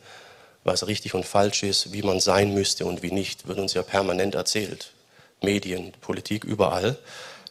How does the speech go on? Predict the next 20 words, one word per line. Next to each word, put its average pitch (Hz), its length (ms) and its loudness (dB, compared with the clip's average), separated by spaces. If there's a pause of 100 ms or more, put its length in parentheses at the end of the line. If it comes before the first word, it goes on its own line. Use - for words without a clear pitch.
Das - 120 -4
hat 110 140 0
man 110 80 0
durch 101 260 0
alle 110 200 4
Zeiten 107 400 8
hindurch 101 340 0
gesehen, 90 300 2
dass 98 160 2
man 98 80 2
die 98 80 -2
Gemeinde 95 400 2
Jesu 98 300 0
nicht 104 200 0
so - 140 -6
schnell 92 260 2
was 95 220 0
weiß 101 400 2 (260)
machen 95 320 0
konnte, 107 440 6